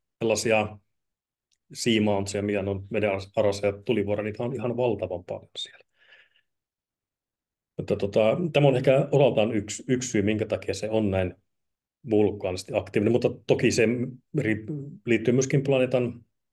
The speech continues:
planeetan kokoon ja lämpövuohon, että Venus on maapallon kokoinen planeetta, mutta jos vertaa, niin, maapalloon, niin maapallon nämä tuliperäiset rakenteet, niin ne peittyy, ja sitten ne on keskittynyt nimenomaan tähän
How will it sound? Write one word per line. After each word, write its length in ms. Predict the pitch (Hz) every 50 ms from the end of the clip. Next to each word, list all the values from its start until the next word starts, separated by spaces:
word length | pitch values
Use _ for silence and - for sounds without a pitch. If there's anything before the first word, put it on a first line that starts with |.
| _ _ - 208 - _
planeetan 420 | - 131 123 123 120 127 123 113 -
kokoon 380 | - - - - 113 107 104
ja 280 | 104 101 104 107 98 110
lämpövuohon, 680 | 107 104 104 101 101 90 98 98 98 92 92 92 92 92
että 280 | - _ - - - - - - _ _ _ _ _ _ _ _ _ -
Venus 240 | 113 98 98 92 -
on 220 | 147 143 147 151
maapallon 380 | 127 120 117 120 113 107 104 95
kokoinen 420 | 101 101 101 98 92 92 90 90
planeetta, 440 | - 92 90 87 87 87 - - 95
mutta 140 | 92 98 -
jos 100 | 98 101
vertaa, 260 | 104 104 101 104 107
niin, 160 | 110 104 107
maapalloon, 540 | 107 113 110 104 104 101 101 98 104 98 101
niin 220 | 101 101 101 101 - - - _ -
maapallon 440 | 123 117 104 95 98 92 92 95 101
nämä 240 | 104 104 104 104 104 - - _ _ _ _ _ _ _ _ _ _ _ _ _ _ _ _ _ _ _ _ _ _ _ _ -
tuliperäiset 480 | 127 113 110 101 90 104 104 - - -
rakenteet, 580 | 117 107 - 104 98 95 95 101 95 95 -
niin 380 | 104 98 98 95 95 98 98 - _ _ _ _ _ _ _ _ _ _ _ _ _ _ _ _ _ _ _ _ _ _ _ _ _ _ _ -
ne 100 | 92 92
peittyy, 960 | - - 92 95 104 110 107 - - - - 127 123 123 123 123 - - - _ _ _ _ _ _ _ _ _ -
ja 120 | 113 110
sitten 300 | 101 - 101 - - 101
ne 60 | 101 101
on 100 | 92 98
keskittynyt 520 | - - - - 101 - - 101 98 95
nimenomaan 380 | 101 101 101 95 95 98 101 92
tähän 300 | 92 92 92 95 98